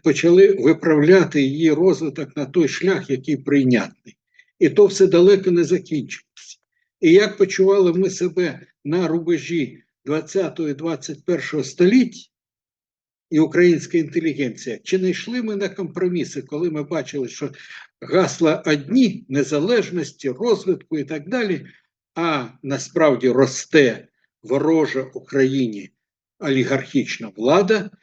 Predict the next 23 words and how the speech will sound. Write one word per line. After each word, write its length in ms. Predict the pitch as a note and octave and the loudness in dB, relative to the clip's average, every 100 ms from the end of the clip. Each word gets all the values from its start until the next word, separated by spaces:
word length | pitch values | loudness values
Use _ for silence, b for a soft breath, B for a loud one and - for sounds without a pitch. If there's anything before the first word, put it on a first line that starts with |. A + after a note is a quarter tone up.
| b - | b -4
яка 540 | C#3 C3+ D3+ C3+ B2+ | -2 0 -2 -2 -4
зрештою 640 | - C3 C#3+ D3 - F#3+ E3+ | -8 -2 -2 -2 2 4 4
домоглася 640 | F#3 E3+ A#2+ D3+ D#3 E3 | 2 0 -2 -4 -6 -14
свого, 300 | - F#3+ D3 | -8 -2 -2
вона 340 | B2+ D3 C#3 B B _ - | -2 -4 -6 B B _ 0
повністю 600 | E3+ F3+ E3 - D3 A2+ | 2 2 0 -2 -4 -2
роззброїла 880 | C3+ C#3 - - C3+ C3+ C3 C#3+ | -2 -2 -4 -2 2 4 2 2
Україну 760 | D3 D3 F3+ F3 G3 G3 G#3 F#3 _ _ _ _ _ _ _ _ _ _ _ - | -2 -4 -2 -2 -2 -6 -8 -14 _ _ _ _ _ _ _ _ _ _ _ -2
перед 300 | E3 D#3 B2 | 0 0 0
війною, 500 | E3 D#3 E3+ D#3+ D#3 | -2 0 -2 -2 -2
яка 300 | D3 D3+ D#3 | -6 -8 -10
почалася 600 | D3+ - D#3 D3+ C3+ C#3 | -10 -6 -4 -4 -6 -12
потім 340 | E3 D#3 D3 | -10 -8 -8
в 40 | C#3+ | -6
чотирнадцятому 840 | D3+ D3 D3 D3 C3 - C#3+ D3+ | -6 -2 -2 -4 -8 -6 -4 -2
році, 380 | D3 C#3 - C#3+ B B _ | -4 -6 -10 -16 B B _
і 460 | - C3 D#3 F#3+ G3+ | -6 0 2 2 -2
це 240 | G3+ F#3+ | 2 2
призвело 540 | F#3+ F#3 C#3+ E3 F3+ E3+ | 4 2 4 2 2 2
до 140 | D3+ | 0
досить 380 | D3+ F#3+ F3 - | 2 0 0 -4
трагічних 640 | F3 D3+ E3+ - D#3 - | -2 -2 -4 -10 -14 -12
наслідків. 320 | E3 - - | -14 -14 -20